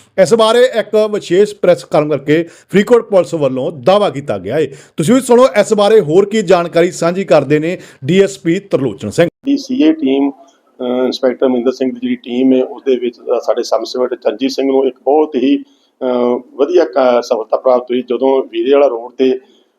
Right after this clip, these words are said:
Speaker 2: ਇੱਕ ਮੋਟਰਸਾਈਕਲ ਨੂੰ ਤਿੰਨ ਜਣਿਆਂ ਨੂੰ ਰੋਕ ਕੇ, ਜਿਨ੍ਹਾਂ ਨੂੰ ਮੇਰੀ ਮੌਕੇ ਤੇ ਜਾ ਕੇ, ਅਹ, as a ਜੀ ਓ ਜਿਹੜੀ ਸਰਚ ਕੀਤੀ ਗਈ, ਤਾਂ ਇਹਨਾਂ ਤੋਂ ਜਦੋਂ ਸਰਚ ਦੌਰਾਨ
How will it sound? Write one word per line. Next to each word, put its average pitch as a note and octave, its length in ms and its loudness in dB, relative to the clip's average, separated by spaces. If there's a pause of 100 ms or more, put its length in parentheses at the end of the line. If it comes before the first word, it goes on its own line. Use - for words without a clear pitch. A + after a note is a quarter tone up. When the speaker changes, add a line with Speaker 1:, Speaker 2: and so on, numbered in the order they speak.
Speaker 2:
ਇੱਕ D#3+ 220 -2
ਮੋਟਰਸਾਈਕਲ C#3+ 560 2 (380)
ਨੂੰ C3+ 360 0
ਤਿੰਨ C3+ 260 0
ਜਣਿਆਂ B2+ 360 0 (140)
ਨੂੰ B2 220 -4
ਰੋਕ A2+ 260 -4
ਕੇ, C3 160 2 (280)
ਜਿਨ੍ਹਾਂ C#3 340 0
ਨੂੰ C#3 280 -2 (280)
ਮੇਰੀ B2+ 260 0
ਮੌਕੇ C#3 340 -2
ਤੇ C#3 100 0
ਜਾ B2+ 160 0
ਕੇ, C3 380 0
ਅਹ, B2 520 -4
as B2 60 -2
a C#3 120 2
ਜੀ B2 180 -6
ਓ B2+ 220 2 (200)
ਜਿਹੜੀ C3 160 -2
ਸਰਚ - 280 -4
ਕੀਤੀ C#3+ 300 -6
ਗਈ, C3+ 140 0
ਤਾਂ D#3+ 120 -2 (100)
ਇਹਨਾਂ F#3 320 0
ਤੋਂ D#3 260 -4
ਜਦੋਂ D3+ 140 -2
ਸਰਚ D3 280 -4
ਦੌਰਾਨ B2+ 340 0